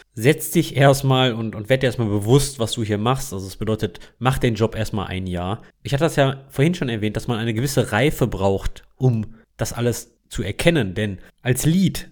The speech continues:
ändert sich ja der Feedback-Cycle. Wohingegen haben wir ja gerade schon gesagt, dass Deployment in, in Stunden möglich ist,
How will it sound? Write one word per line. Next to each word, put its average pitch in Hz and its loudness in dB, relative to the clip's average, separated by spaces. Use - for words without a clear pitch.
ändert 139 2
sich 135 0
ja 135 4
der 110 2
Feedback-Cycle. 95 -4
Wohingegen 120 0
haben 123 -2
wir 120 0
ja 110 0
gerade 120 -2
schon 107 -2
gesagt, 92 -4
dass 101 -4
Deployment 151 2
in, 120 -6
in 110 -4
Stunden 151 0
möglich 113 -6
ist, 135 -10